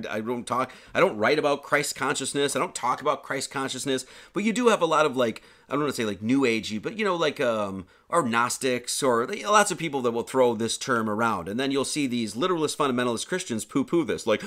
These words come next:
"Oh, you believe in Christ consciousness?" Apparently Paul did. Apparently Paul did. What the hell does that mean? "Let this mind be in you, which was also in Christ Jesus." So Jesus and I are supposed to share the same mind?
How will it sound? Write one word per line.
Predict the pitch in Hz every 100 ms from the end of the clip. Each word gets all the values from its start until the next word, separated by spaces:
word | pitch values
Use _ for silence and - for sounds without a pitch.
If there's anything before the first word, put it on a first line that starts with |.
| 233 -
"Oh, | 220 175
you | 165 196
believe | 185 190 185
in | 262
Christ | - 202 185 -
consciousness?" | - 180 180 202 185 233 226 - -
Apparently | - 214 262 262
Paul | - 214 247 269
did. | 214 220 208 - _ _ _ _ -
Apparently | 160 165 233 269 269
Paul | 240 269 277
did. | 240 226 214 170 _ _ _ _ -
What | 226
the | 247
hell | 220 247
does | 240
that | 226 226
mean? | 220 247 226 123 - _ _
"Let | 135 202 -
this | 220 220
mind | 160 196 202 190
be | 196
in | 180 190
you, | 196 117 - 151
which | 185 -
was | 190
also | - 175 202 208 196
in | 175
Christ | - 165 165
Jesus." | - 185 135 107
So | - 165 156 135
Jesus | 175 214 214 202
and | 196
I | 165
are | 185
supposed | 175 185 180
to |
share | 160 175 180
the |
same | 160 170 170
mind? | 151 147 220 220